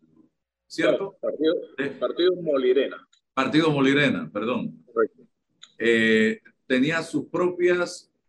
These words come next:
Speaker 1: aspiraciones, ¿cierto?
Speaker 2: Es correcto, cierto.
Speaker 1: En el camino, Alejandro Castillero fue, explíqueme un poco, porque él ha tenido varios partidos políticos.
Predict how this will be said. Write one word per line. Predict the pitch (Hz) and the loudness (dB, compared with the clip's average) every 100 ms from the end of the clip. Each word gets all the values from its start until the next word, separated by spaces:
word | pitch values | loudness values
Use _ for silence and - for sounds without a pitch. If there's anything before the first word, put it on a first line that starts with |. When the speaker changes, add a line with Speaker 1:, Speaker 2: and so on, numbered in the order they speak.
| _ - | _ -14
Speaker 1:
aspiraciones, | 127 147 127 127 175 113 92 - _ _ _ _ | -6 -2 -2 -2 -2 -2 -6 -14 _ _ _ _
¿cierto? | - 165 170 202 202 | -4 -2 -2 -4 -2
Speaker 2:
Es | 143 | 0
correcto, | 139 110 - - - _ _ | 0 -2 -6 -14 -18 _ _
cierto. | - 139 - - _ _ _ _ _ _ _ _ _ _ | -2 -2 -2 -10 _ _ _ _ _ _ _ _ _ _
Speaker 1:
En | 127 135 | -4 -2
el | 127 | 0
camino, | 135 139 185 190 190 190 _ _ _ _ _ _ _ _ | 0 0 0 -2 -4 -10 _ _ _ _ _ _ _ _
Alejandro | 123 131 135 165 185 | 0 2 0 0 0
Castillero | 175 139 139 143 175 185 180 - _ _ _ _ | 0 -2 0 2 2 2 -4 -10 _ _ _ _
fue, | _ - 151 165 175 170 - _ _ _ _ _ _ _ _ _ - | _ -2 2 4 2 -2 -12 _ _ _ _ _ _ _ _ _ -10
explíqueme | 127 - 165 175 170 | -10 -4 -2 0 -2
un | |
poco, | 196 202 143 | -2 -2 -2
porque | 127 120 127 127 123 127 120 | -2 -4 -2 -2 -2 -4 -2
él | 135 | 0
ha | 156 | 0
tenido | 160 156 170 170 165 156 147 139 131 | 0 -2 -2 -2 0 0 0 -2 -4
varios | 120 180 160 - | -2 -2 -2 -4
partidos | 131 160 165 - | -6 -4 -6 -4
políticos. | 147 190 110 92 85 | -4 -4 -6 -14 -20